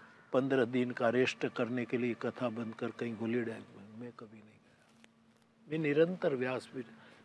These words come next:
पन्द्रह दिन बीच में चले जाते हैं तो हम थक जाते हैं कि कब फिर हम व्यासपीठ पर बैठ जाएं।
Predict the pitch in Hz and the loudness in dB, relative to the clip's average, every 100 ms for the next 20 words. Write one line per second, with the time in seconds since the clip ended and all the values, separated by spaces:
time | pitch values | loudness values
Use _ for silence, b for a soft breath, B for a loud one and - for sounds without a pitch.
0 | - 175 196 214 202 214 190 202 190 202 | 4 6 10 8 8 4 4 4 4 4
1 | 196 180 180 170 170 180 170 170 165 139 | 8 8 8 8 6 4 6 4 4 2
2 | 131 120 117 117 123 - 123 - 151 160 | 2 0 -2 -2 -4 -6 -8 2 2 2
3 | - - 143 131 127 127 123 - 117 110 | -4 0 2 2 0 0 0 -2 -8 -8
4 | 123 107 110 113 - 107 | -8 -8 -8 -10 -12 -18